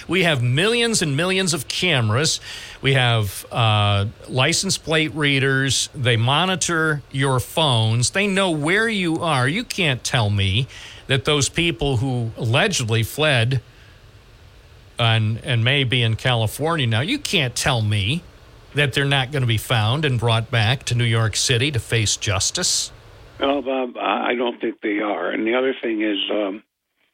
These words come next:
Speaker 2: uh, you, you defend people, I, or your opinion is,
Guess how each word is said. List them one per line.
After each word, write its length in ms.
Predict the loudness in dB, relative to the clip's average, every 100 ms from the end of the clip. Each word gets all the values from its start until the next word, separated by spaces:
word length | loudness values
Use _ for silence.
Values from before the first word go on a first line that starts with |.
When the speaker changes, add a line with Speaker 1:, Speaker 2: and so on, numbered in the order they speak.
| _ _ -20 _
Speaker 2:
uh, 380 | -6 -2 -2 -4 -10 -16 _ _ _ _ _ _ _ _ _ _ _ _ _ _ _ _ _ _ -10
you, 340 | -4 0 2
you 360 | 0 0 0 0
defend 760 | -2 -4 0 0 0 -4 -8 -16 _
people, 460 | -2 -2 -2 -4 -2
I, 160 | 0 0
or 240 | 0 -2
your 180 | 0 0
opinion 460 | -2 -2 -2 0 0
is, 220 | 0 -2